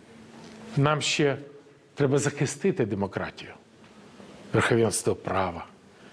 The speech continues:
і відповідність України стандартам членства в Євросоюзі. І саме тому днями я повернувся із закордонного відрядження.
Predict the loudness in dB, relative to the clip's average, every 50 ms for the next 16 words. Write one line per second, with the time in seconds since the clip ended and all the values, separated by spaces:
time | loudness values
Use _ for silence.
0 | -20 -20 -20 -20 -20 -20 -20 -8 -2 0 0 0 2 2 2 2 4 4 2 2
1 | 0 -2 -2 -2 -4 -2 0 2 2 4 4 4 2 0 -2 -4 -2 -2 0 0
2 | 0 0 0 0 0 -2 -4 -6 -6 -6 -6 -6 -4 -4 -4 -4 -4 -4 -6 -6
3 | -4 -2 0 0 0 -2 -4 -6 -6 -6 -8 -8 -8 -12 -14 -18 -20 -20 -20 -20
4 | -20 -20 -20 -20 -20 -20 -20 -20 -20 -20 -20 -20 -20 -20 -20 -20 -14 -4 -2 0
5 | 2 2 2 4 4 2 4 4 4 4 4 4 4 2 2 4 4 4 4 4
6 | 4 4 4 4 2 2 4 4 2 2 2 2 0 0 0 0 -2 -2 -4 -16
7 | -20 -20 -20 -12 -6 -2 0 2 2 2 2 2 0 0 2 2 2 2 2 2
8 | 2 2 0 0 0 0 2 2 2 0 -4 -10 -14 -16 -18 -20